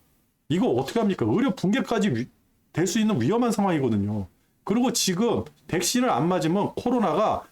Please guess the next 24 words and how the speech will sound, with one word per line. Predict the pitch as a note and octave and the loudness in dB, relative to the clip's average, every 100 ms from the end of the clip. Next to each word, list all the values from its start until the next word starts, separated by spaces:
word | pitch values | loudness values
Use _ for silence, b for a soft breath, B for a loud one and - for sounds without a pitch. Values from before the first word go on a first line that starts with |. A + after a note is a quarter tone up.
| - | -10
변이가 | - C3 A3 A3+ | -2 0 2 2
많이 | B2 A#2+ E3+ | 0 0 0
돼가지고 | E3 D3+ C3 D#3 G#3 G2+ B B B | 2 0 0 0 -2 -2 B B B
중증으로 | - G3+ G#3 B3 A#3+ | -2 0 2 0 2
갈 | A#3 G#3 | 2 0
확률이 | G3+ C4 C4+ A#3+ - | 0 0 2 2 0
또 | C4 | 0
높아요. | C3 D#3+ - F3+ G2 A2+ | 0 -2 -2 -2 -2 -2
이거 | D3+ B3+ | 0 2
얘기를 | C3 E3 A#3 | 2 2 0
안 | - F#3 | 0 0
하고 | B3+ A3 | 0 0
있거든요. | - A2+ G2+ F2+ - - B B | 0 -2 -2 -6 -12 -20 B B
이게 | - A3 | -2 0
어떻게 | D3+ D3 G#3+ | 0 0 0
될지 | G3 F#3 | 0 0
우리가 | D3+ F3 | 0 0
한번 | F#3 | 0
봐야 | - A2 F3 | -2 -2 0
됩니다. | C#3 G#2 E2 - b b _ | 0 -2 -8 -12 b b _
이거 | D3+ A3 C#4 C#4 A#3 | -2 0 2 2 0
규제 | - F#3+ B3+ A#3+ A#3 | 0 0 0 0 0
풀기 | - B3 C4+ | 0 0 2
전에 | - C#3 F#3+ F3 G2 | 2 0 0 0 -2